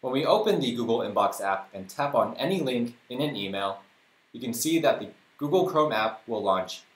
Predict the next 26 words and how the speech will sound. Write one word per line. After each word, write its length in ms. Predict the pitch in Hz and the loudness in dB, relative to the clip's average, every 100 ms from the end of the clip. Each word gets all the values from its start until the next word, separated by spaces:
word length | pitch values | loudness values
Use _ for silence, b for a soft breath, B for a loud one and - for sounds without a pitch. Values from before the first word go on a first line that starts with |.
| _ _ | _ _
and 140 | 104 104 | -8 2
load 240 | 135 156 | 4 4
the 60 | - | -2
page 400 | - 110 110 - | -4 -4 -4 -6
as 160 | 104 101 | -8 -6
normal. 340 | 95 82 80 - _ _ _ _ _ _ _ _ _ _ _ _ _ _ 143 | -8 -8 -12 -16 _ _ _ _ _ _ _ _ _ _ _ _ _ _ 0
Now, 500 | 180 147 139 135 - _ _ _ _ - | 6 8 8 4 -6 _ _ _ _ -8
we 100 | 123 | -4
install 380 | 113 - - 110 | 0 4 6 6
another 600 | 113 123 156 180 175 - | 2 4 4 4 2 -2
mask 300 | 120 117 - | 2 2 0
attack 340 | 117 - 101 - | -6 -8 -10 -6
app 240 | 95 90 - _ - | -4 -4 -8 _ -14
called 300 | - 135 - | 2 2 4
Crossbone. 460 | - 98 - 82 82 _ _ _ _ _ _ _ _ _ _ _ _ _ _ _ _ _ _ _ _ _ _ _ _ _ _ _ _ _ _ _ _ _ - | 2 0 -2 -10 -12 _ _ _ _ _ _ _ _ _ _ _ _ _ _ _ _ _ _ _ _ _ _ _ _ _ _ _ _ _ _ _ _ _ 2
Note 400 | 165 147 143 - - - | 8 8 6 -2 -8 2
that 340 | 123 123 - | 4 4 2
Crossbone 680 | 151 175 - 135 123 120 120 | 4 4 4 2 2 0 -2
may 380 | 143 185 196 190 | 0 2 2 0
or 160 | 131 | 0
may 160 | 127 151 | 2 2
not 260 | 135 139 120 | 4 2 0
be 140 | 113 | -4
replacing 460 | 110 - 107 110 98 | -4 -4 -6 -6 -2
some 280 | 139 156 | 0 2
existing 400 | 117 113 117 110 | 0 -4 -6 -8